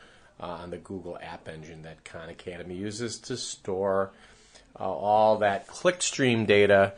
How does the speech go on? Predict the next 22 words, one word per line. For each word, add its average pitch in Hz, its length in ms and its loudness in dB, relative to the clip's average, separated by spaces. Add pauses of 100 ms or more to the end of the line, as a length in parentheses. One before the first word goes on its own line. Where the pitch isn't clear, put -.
(520)
and, - 300 -14
and 104 200 -8
video 123 400 2
watch 98 380 0
data, 95 420 -4
the 95 80 -8
kind 110 280 -2
of 107 100 -4
things 104 240 -6
that 98 240 -6
may, 107 520 -2 (680)
you 104 100 -8
know, 87 380 -6 (180)
um, 87 460 -16 (1500)
help 123 360 4
you 117 140 -4
to - 160 -14
serve, 117 500 4
uh, 98 380 2 (400)
your 113 80 -6
students 160 440 -4
better 165 560 6